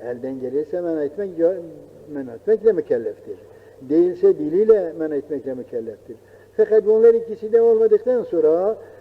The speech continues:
orada oturdu mu, demek ki kalbinde iman yok ki orada oturuyor. Ennekum ezen misluhum.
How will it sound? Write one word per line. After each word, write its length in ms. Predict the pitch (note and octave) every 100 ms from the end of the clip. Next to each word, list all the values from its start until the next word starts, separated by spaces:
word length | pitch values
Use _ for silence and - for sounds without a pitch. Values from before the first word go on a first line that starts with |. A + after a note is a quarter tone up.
| -
orada 440 | G#3+ G#3+ G#3 G#3
oturdu 560 | A3 G#3 G#3 F#3+ G3 G#3
mu, 160 | C4+ C4 - - - -
demek 300 | E3 F#3+ F3+
ki 60 | F#3
kalbinde 460 | D#3+ D#3 E3 E3+
iman 280 | F3 E3 E3+
yok 260 | G#3 - -
ki 60 |
orada 240 | D#3+ C#3 C3
oturuyor. 600 | A#2 - A2 G2+ F#2+ G#2+ - - -
Ennekum 880 | C3+ D3+ D3+ D3 D#3+ D#3+ E3+ A3+ A3+ -
ezen 380 | C3+ A#2 C#3+ D3
misluhum. 640 | C3+ G3 A3 C#3 A2+ A2